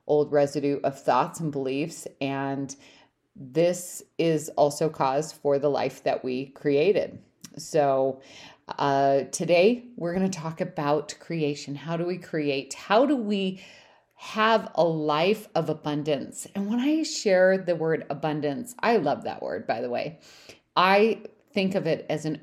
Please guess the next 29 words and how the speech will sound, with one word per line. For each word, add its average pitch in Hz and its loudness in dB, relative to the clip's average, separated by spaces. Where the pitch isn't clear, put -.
overflow 151 0
of 156 2
things 143 -4
in 156 0
our 147 0
lives, 135 -4
so 233 2
much 247 4
so 139 -2
that 156 4
we 196 -2
don't 202 0
even 165 -4
need 156 -2
to 165 -4
take 151 -4
or 180 2
deplete 165 -6
ourselves 143 0
from 143 -4
them, 135 -4
whether 143 -2
that's - -8
health 196 0
or - -4
energy, 214 -2
perhaps 170 0
it's - -6
relationships, 160 -2